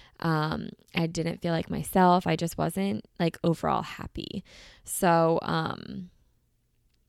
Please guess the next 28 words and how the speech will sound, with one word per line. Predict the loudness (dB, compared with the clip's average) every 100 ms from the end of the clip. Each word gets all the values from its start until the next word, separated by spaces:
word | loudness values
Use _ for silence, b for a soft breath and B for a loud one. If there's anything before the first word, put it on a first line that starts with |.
| _ _ _ -10
then | -2 0
she | 0 -2
said, | -2 0 0 -2
"Okay, | -4 -6
fast | -2 -2 -2 -6
forward." | -2 0 0 -4
And | -4
I | -8
said, | -6 -6
"I | -8
can't." | -6 -6 -8 -12 -18 -20 _ _ _ _ _ -12 -4
And | -4
she | -2
said, | 0
"Okay, | 0 -2 -4
how | -4
are | -4
you | -4
feeling?" | -6 -2 0 0 0 -2 -6 B B B B -4
And | 0
I | 0
said, | 0 0 0
"It's | 0 -4
really, | -6 0 2 4 4
really | 2 0
hard | 0 -2 -4
to | -6
breathe." | -8 -4 -2 -2 0 -2